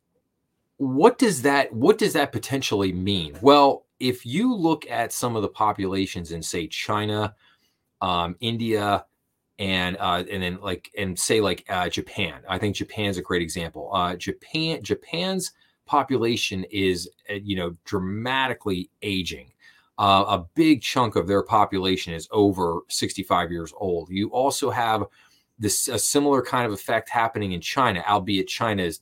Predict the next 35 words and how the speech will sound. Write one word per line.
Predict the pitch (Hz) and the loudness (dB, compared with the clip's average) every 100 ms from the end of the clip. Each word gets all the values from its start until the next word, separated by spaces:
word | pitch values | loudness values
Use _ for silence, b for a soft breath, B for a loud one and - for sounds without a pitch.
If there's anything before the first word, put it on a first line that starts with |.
| - | -16
way | 92 92 113 110 | -10 -2 0 2
larger | 101 104 98 92 85 | 4 4 4 0 -2
than | 82 80 | -4 -10
Japan | - - - 113 95 | -12 -12 -6 -4 -4
in | 80 | -4
terms | 92 85 | -6 -6
of | - | -4
population | 90 - 87 123 - | -4 -2 -2 -2 -2
size, | 87 85 82 80 B B B - | -4 -2 -4 -6 B B B 0
but | 120 | 2
you're | 113 | 2
seeing | - 160 143 | 2 2 2
a | |
similar | - - 131 110 95 | 2 2 2 2 0
trend | - - 156 131 | -4 -4 -2 0
there | 95 | 0
with | 87 | -2
the | - - | -6 -6
aging | 120 131 113 104 | 0 0 0 -2
of | 95 | -2
the | 90 | -4
population. | - 98 - 92 120 - 80 - b b b b b _ - | -2 -2 -2 -2 -2 -2 -10 -18 b b b b b _ 0
Um, | 123 117 113 107 - _ _ _ _ - _ | 6 6 6 0 -12 _ _ _ _ -20 _
why | 113 104 139 170 | -2 6 6 6
does | 170 139 | 2 2
this | 139 | -2
become | 127 107 - 131 | -2 -4 -2 -2
such | 110 - 110 | -2 -4 -4
a | 95 | -4
big | - 104 92 | -2 -2 -2
thing | - 127 98 | 0 0 0
when | 90 | -2
you | 92 127 120 | -2 -2 0
have, | 120 113 104 98 _ _ _ _ 107 | 0 2 0 -2 _ _ _ _ 2
um, | 98 95 90 | 2 2 -2